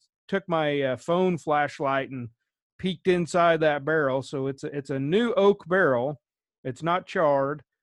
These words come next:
Uh, but I'm pretty excited. I think, I think what I'm gonna do is get a half gallon of the Evan Williams Bottled in Bond.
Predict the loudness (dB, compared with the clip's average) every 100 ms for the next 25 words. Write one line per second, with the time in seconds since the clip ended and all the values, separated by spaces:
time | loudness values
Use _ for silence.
0 | _ _ _ -10 -8 -6 -8 -8 -2 0
1 | -2 -4 -4 -2 -4 0 4 4 4 0
2 | -2 -6 -6 -8 -6 -6 0 2 2 0
3 | 0 0 2 4 2 0 -4 -4 -4 0
4 | 0 0 -2 -4 -4 -2 0 0 -2 -6
5 | -6 -4 -4 -8 -10 -8 -8 -6 -6 -4
6 | -2 -2 -2 -4 -6 -4 -4 -2 -4 -6
7 | -6 -6 -6 -8 -10